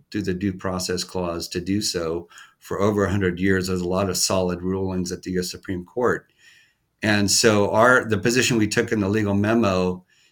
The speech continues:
is that, um, uh, not only did,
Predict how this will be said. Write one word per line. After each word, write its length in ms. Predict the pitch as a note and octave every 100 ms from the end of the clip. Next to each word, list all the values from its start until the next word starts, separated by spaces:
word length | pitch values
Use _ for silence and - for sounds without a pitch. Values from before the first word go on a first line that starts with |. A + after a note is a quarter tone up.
| _ _
is 440 | G2 G2+ F#2+ F#2
that, 380 | G2+ F#2 F#2 F2+ - _
um, 600 | G2 F2+ F2 E2 E2+ D#2 _ _ _ _ _ _ _
uh, 260 | D#2+ D#2 D#2+
not 320 | - G#2+ A#2
only 360 | A#2 A#2 G2+ G2
did, 520 | F#2 G#2+ G#2 F#2+ F#2